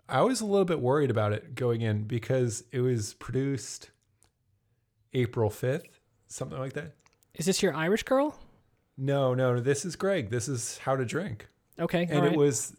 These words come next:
Speaker 1: this is the gin and tonic video I was talking about. And it was
Speaker 2: Oh, with the ice pick. Yes, all right.
Speaker 1: Yeah, it was labeled something about cor-, uh, covid nineteen and hydrochloroquine.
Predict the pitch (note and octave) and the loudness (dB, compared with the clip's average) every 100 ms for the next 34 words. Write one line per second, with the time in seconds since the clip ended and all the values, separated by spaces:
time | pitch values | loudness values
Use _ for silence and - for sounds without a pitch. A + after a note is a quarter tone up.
0 | _ F3+ E3 G#3+ F#3 F3 C#3+ E3 D#3+ - | _ 0 0 0 0 2 2 0 0 -2
1 | G3 A#2 G#2 G#2+ G#2+ - G#2 A2 G#2 G#2 | -4 -2 2 2 2 0 -2 0 -2 -2
2 | A#2 A2 A2 _ _ _ _ _ _ - | -2 -2 -4 _ _ _ _ _ _ -4
3 | D#3 D#3 D3 C3+ G3 F#3+ C3 F3 F3+ - | -2 0 2 6 8 8 6 4 4 4
4 | - - - C3 B2+ C#3+ B2+ A#2 _ - | -2 -4 -10 -8 -6 -6 -6 -6 _ -20
5 | - - _ _ _ _ _ _ _ _ | -20 -20 _ _ _ _ _ _ _ _
6 | _ _ - G#3+ C#3+ C#3+ D3+ C3 A2+ - | _ _ -6 2 4 6 4 2 -2 -4
7 | - _ _ _ - D#3 C#3 D3 D#3 D3+ | -8 _ _ _ -10 -4 6 8 8 6
8 | D3 C#3+ C#3 - C#3 C3+ B2 A#2+ A#2 - | 6 6 4 -2 -2 0 0 2 0 -4
9 | - B2+ C3+ A#2 G#2+ G#2 - C3 A#2+ G#2 | -2 0 2 2 2 0 0 2 2 0
10 | G#2+ - - D3+ D3 C#3+ - A#2 A2 G#2+ | -2 -4 -6 -2 -2 -2 -2 -2 0 0
11 | G#2 - _ _ _ _ _ - C3+ B2+ | -2 -6 _ _ _ _ _ -2 0 2
12 | B2 A2+ B2+ B2+ B2+ B2+ C#3+ C#3 C#3 | 0 0 2 4 4 0 -2 -2 -2